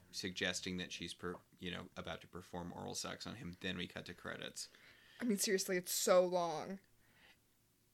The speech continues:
Speaker 1: Yeah.
Speaker 2: It's uncomfortable. And I'm like, "Who is this for?"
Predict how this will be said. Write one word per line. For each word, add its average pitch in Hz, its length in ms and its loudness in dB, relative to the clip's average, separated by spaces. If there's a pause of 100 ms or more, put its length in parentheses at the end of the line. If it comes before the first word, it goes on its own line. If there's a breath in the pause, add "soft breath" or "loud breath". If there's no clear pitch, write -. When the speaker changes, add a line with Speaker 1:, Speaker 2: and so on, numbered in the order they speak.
(300)
Speaker 1:
Yeah. 92 400 0
Speaker 2:
It's 285 200 0
uncomfortable. 202 760 4
And 269 100 8
I'm 302 100 8
like, 320 200 8 (140)
"Who 392 160 12
is 494 200 12
this 415 280 8
for?" 262 840 10